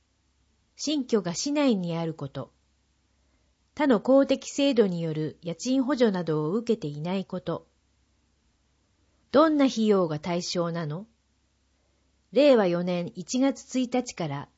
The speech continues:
令和五年二月二十八日までの間にかかっ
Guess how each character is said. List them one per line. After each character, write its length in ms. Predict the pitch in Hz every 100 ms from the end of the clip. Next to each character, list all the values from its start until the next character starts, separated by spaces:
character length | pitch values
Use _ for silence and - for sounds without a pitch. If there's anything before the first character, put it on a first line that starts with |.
| _ 180
令 260 | 269 294
和 120 | 214
五 140 | 165 165
年 280 | 165 165 160
二 120 | 175
月 240 | 247 247
二 160 | 247 247
十 220 | 220 180
八 260 | 160 - 233
日 220 | 233 240
ま 120 | 240
で 140 | 190
の 140 | 165 156
間 300 | 160 165 160
に 280 | 151 147 _ _
か 120 | - 185
か 140 |
っ 80 | 240